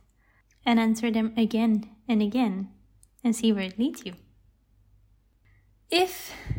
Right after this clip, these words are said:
you would like to do this exercise, get guidance and feedback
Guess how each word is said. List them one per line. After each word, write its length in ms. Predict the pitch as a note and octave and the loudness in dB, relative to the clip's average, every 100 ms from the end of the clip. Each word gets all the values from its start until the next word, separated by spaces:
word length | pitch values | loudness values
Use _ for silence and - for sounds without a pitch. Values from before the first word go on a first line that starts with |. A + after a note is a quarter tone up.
| - | -4
you 100 | C4 C4 | 0 4
would 140 | C4+ | 6
like 220 | C4 C4+ | 6 6
to 100 | C#4 | 4
do 120 | C4 | 4
this 160 | A#3+ A#3+ | 4 2
exercise, 760 | A3+ A3+ A3 G3+ G3 G#3+ - - - A3+ | 0 -2 -2 0 2 0 -4 -16 -6 0
get 240 | G#3+ G#3 | 2 2
guidance 640 | G3+ G3+ C#4+ D4+ B3 A3+ | 4 6 6 4 2 2
and 180 | B3 A3+ | 2 2
feedback 760 | A3 - C#4+ C4 G#3 F#3 F3 | 0 2 4 4 2 0 -2